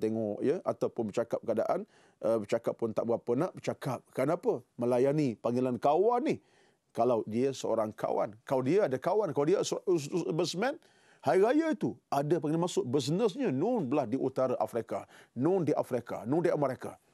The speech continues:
Kadang-kadang tak bercakap dengan ayah daripada awal pagi kerana sibuk urusan. Kita tak nafikan, urusan itu satu benda penting. Tapi di sinilah saya rasa kekuatan kita untuk kita satukan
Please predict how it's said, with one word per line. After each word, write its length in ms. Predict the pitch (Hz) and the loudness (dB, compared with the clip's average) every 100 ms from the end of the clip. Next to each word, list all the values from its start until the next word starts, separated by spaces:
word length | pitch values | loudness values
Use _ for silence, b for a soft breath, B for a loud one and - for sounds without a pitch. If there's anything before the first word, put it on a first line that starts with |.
| _ | _
Kadang-kadang 560 | 120 117 127 120 110 101 - | -4 -2 0 0 0 -4 -8
tak 160 | 110 85 | -8 -6
bercakap 240 | 123 120 110 | -6 -4 -2
dengan 160 | 110 110 | 0 0
ayah 240 | 117 107 95 | 0 -2 -6
daripada 320 | - 113 120 117 | -10 -4 -2 0
awal 300 | 143 190 175 | 2 2 0
pagi 180 | 165 | -2
kerana 240 | 135 139 165 | 0 0 -2
sibuk 320 | 143 131 120 | -2 -2 -4
urusan. 160 | 110 - B B B B | -6 -10 B B B B
Kita 160 | - 117 | -8 -8
tak 160 | - 98 | -4 -4
nafikan, 480 | 110 107 - 104 104 - | -4 -6 -6 -10 -8 -2
urusan 320 | 139 131 135 | 0 0 -2
itu 160 | 120 123 | -4 -6
satu 240 | 117 - | -6 -6
benda 160 | 107 101 | -6 -6
penting. 240 | 98 92 | -8 -6
Tapi 180 | 147 220 214 b b | -4 -2 -4 b b
di 80 | - | -4
sinilah 240 | 123 135 - | 0 2 0
saya 300 | - 110 107 | -4 -2 -2
rasa 160 | - - b b | -4 -10 b b
kekuatan 640 | b 139 - 98 - 156 110 | b -6 -2 -2 0 -2 -2
kita 300 | - - - | -10 -10 -8
untuk 240 | 120 - | -6 -6
kita 240 | - - 214 - b | -6 -4 -6 -6 b
satukan 800 | - - 120 110 - 185 165 120 | -10 -4 -2 -2 -2 -2 0 -2